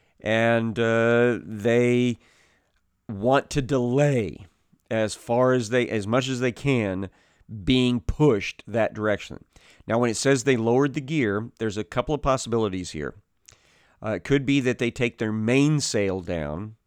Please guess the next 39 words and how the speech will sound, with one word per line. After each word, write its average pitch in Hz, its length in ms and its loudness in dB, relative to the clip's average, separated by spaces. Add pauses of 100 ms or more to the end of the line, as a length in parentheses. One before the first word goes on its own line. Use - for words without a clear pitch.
(120)
and 98 140 -6
only 107 200 -2
use 104 540 -4 (220)
one 107 320 -2
of 98 120 -6
the 101 60 -6
smaller 120 480 2
sails 95 360 -4
to 95 80 -14
kind 101 220 -4
of 90 100 -10
keep - 360 -8
the 104 80 -8
boat 101 400 -2
always 104 380 -2
moving 98 500 -4
in 95 120 -4
the 90 80 -6
same 95 300 -6
direction 90 420 -6
as 82 120 -12
the 85 80 -12
wind. 95 480 -6 (800)
Uh, 104 120 0
but 101 200 -2
by 107 140 0
taking 143 400 2
the 123 60 2
mainsail 127 540 2
down, 110 320 0
it 117 220 -2
slows 139 1000 4
down 107 680 0 (240)
the 117 100 -4
forward 110 440 0
progress 98 540 -2
of 92 140 -8
the 95 60 -8
ship. - 460 -6